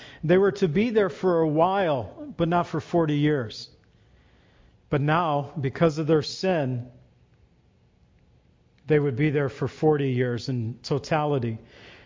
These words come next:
That first generation that came out of Egypt did not have the faith to enter into the promised land. Therefore, their bodies would be scattered throughout the wilderness. But here in chapter fifteen, God goes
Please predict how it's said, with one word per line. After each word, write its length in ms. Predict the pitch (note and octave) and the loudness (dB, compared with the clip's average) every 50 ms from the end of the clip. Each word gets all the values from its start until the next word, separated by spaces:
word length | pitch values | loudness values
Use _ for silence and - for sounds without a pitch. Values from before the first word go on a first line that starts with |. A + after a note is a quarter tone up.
| _ - C#3+ | _ -4 0
That 260 | B2+ D#3+ E3 E3 - | 2 2 2 2 -2
first 360 | - - G3 F#3+ G3 F#3+ - - | -2 2 2 2 2 2 -2 -2
generation 600 | G3+ G3 F3+ F3 D#3+ E3+ E3+ F3+ - - F#3 F3 | -2 0 2 2 2 2 2 2 0 -2 -2 0
that 160 | D#3 C3 - | -2 -2 -2
came 300 | - F3+ F3+ F3+ F3+ E3+ | -2 0 0 0 0 0
out 220 | E3 E3+ F3 E3+ | 0 0 0 0
of 220 | E3+ D#3 A#2+ A2+ D#4+ | 0 0 -2 -4 -2
Egypt 600 | D#4 F3+ F3 F#3 E3 G3 G3+ F3+ - - - D#3 | 2 2 2 2 2 0 0 0 -2 -8 -10 -4
did 160 | A#2+ D#3+ F3 F3+ | -2 0 0 0
not 200 | F#3 F3 F3 D#3+ | 0 -2 0 0
have 200 | E3+ E3+ D#3 C#3+ | -2 -2 0 -2
the 80 | D#3 | -2
faith 500 | C#3+ - - G3 F3+ E3 D3+ C3 - - - - - - - | -4 -2 0 0 2 2 0 -2 -6 -10 -18 -20 -20 -20 -8
to 120 | - - E3+ | -2 -2 0
enter 340 | D#3 D#3+ F3 F3+ F3 E3+ E3 | 2 2 2 2 2 2 2
into 280 | E3+ D#3+ - - D#3+ | 0 0 -2 -2 0
the 100 | C#3+ C#3 | 0 -2
promised 480 | - - E3 E3 D#3+ D#3 D#3 D3 - E3 | -2 0 -2 -2 0 -2 -4 -4 -4 -4
land. 260 | D#3+ D#3+ D#3 C#3+ C#3 | -2 -2 0 0 2
Therefore, 520 | D3 D#3+ E3 D#3+ E3 - F3 D#3+ C#3+ B2+ - - - - - - - - | 2 2 2 0 -2 0 0 2 2 0 -4 -8 -16 -20 -20 -18 -4 0
their 120 | C#3+ D#3 C#3+ | 2 2 2
bodies 540 | A#2+ B2+ D3+ D3+ D#3+ E3 E3 E3 C#3 B2 C#3+ | 2 2 2 2 2 2 0 -2 -2 -2 -2
would 140 | D3 C3 | -2 -2
be 140 | A#2+ C#3+ C#3 | 0 -2 -2
scattered 680 | - - - - - E3+ D3+ D#3+ E3+ E3 E3 D#3+ C#3 A#2+ | -4 -6 -8 -4 -2 0 0 2 0 0 0 -2 -4 -6
throughout 400 | - - D#3 D3 C#3+ C#3+ C#3+ - | -4 0 0 0 0 0 -2 -2
the 80 | D3+ | -2
wilderness. 600 | C3 B2+ D#3 E3+ E3+ D#3 E3 C#3+ C3+ C3+ C3 - | 2 2 4 2 2 2 -2 -2 0 -2 -2 -2
But 320 | - F3+ E3+ C#3 A#2+ - - - - - - - | 0 0 0 0 -2 -8 -12 -18 -20 -20 -2 2
here 200 | - G3 G3+ F#3+ | 4 4 4 4
in 80 | F3 | 0
chapter 400 | - - - F#3 F#3 - - E3 | -4 -4 -4 -4 -4 -2 -4 -4
fifteen, 600 | C#3+ - - F3+ D#3+ - - - A3 G#3 F3 D3 - - - - - - - - - _ _ - | -2 0 0 0 0 -2 -4 -4 -2 -2 -2 -4 -6 -12 -20 -20 -20 -20 -20 -20 -20 _ _ -2
God 300 | D3 E3+ F#3 F#3+ F#3 D#3+ | 0 2 2 2 2 0
goes 320 | F3 F#3+ F#3 D#3+ B2+ - | 2 2 2 0 -2 -6